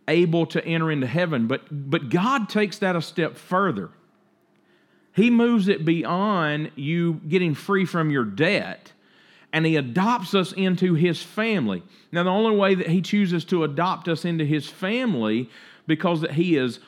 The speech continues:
holy and he is perfect and he is pure, is that he has to remove our sin debt then. But he takes that, that step further and says, "Not only will I just pay your penalty, but I will make you my child.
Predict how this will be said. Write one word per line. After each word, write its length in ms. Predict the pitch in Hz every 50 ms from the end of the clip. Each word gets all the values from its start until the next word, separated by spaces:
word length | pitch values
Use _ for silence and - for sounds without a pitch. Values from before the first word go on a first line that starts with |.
| -
holy 500 | - - 190 202 208 208 202 180 170 160
and 80 | 151 143
he 140 | 143 156 147
is 140 | 139 -
perfect 360 | - - 185 185 175 180 165 147
and 120 | 143 147
he 140 | 156 156 156
is 120 | 147 147
pure, 300 | - - 220 247 226 196
is 160 | 170 170 156
that 160 | 147 175 - 156
he 180 | 180 202 185
has 260 | 175 175 175 175 170 -
to 100 | - 185
remove 560 | 170 165 151 151 160 165 165 170 165 147 165
our 240 | - - 165 160 156
sin 460 | - - - 233 240 247 233 214 175
debt 320 | 123 120 113 104 95 - -
then. 240 | 107 104 90 85 - - - - - - - - _
But 140 | - 175 180
he 160 | 170 170 170
takes 380 | 156 - - 202 208 214 202 -
that, 260 | - 180 175 175 -
that 160 | - 160 -
step 380 | - - - - - 165 - -
further 380 | - 156 160 170 165 156 147 120
and 120 | 120 120
says, 280 | 120 - 135 127 123 117
"Not 260 | 143 165 202 240 -
only 320 | - 185 196 196 190 190 175
will 180 | 160 151 151
I 120 | 151 147 143
just 340 | 135 151 156 147 - -
pay 160 | - - 180 180
your 220 | 180 170 151 127
penalty, 480 | 113 - 175 190 185 165 139 117 117 113
but 200 | 113 131 - -
I 180 | - 160 202 254
will 280 | 269 226 190 175 190 185
make 360 | 156 135 147 160 160 - -
you 120 | 170 160
my 220 | 143 131 131 135 131
child. 480 | - - 143 131 123 107 90 80 80